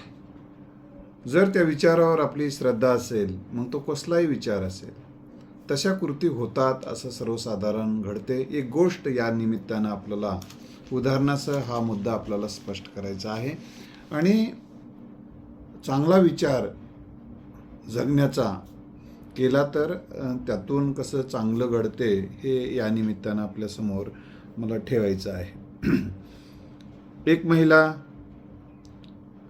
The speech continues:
फक्त आपला वाडा झाडायची, म्हणजे आपल्या वाड्यामधलंच तेवढं आपलं स्वतःचं घर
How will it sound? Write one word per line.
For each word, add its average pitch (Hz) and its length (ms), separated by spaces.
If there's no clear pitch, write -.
फक्त 160 240
आपला 151 280
वाडा 117 300
झाडायची, 95 520
म्हणजे 127 240
आपल्या 147 300
वाड्यामधलंच 107 920
तेवढं 104 280
आपलं 98 260
स्वतःचं 117 460
घर 117 260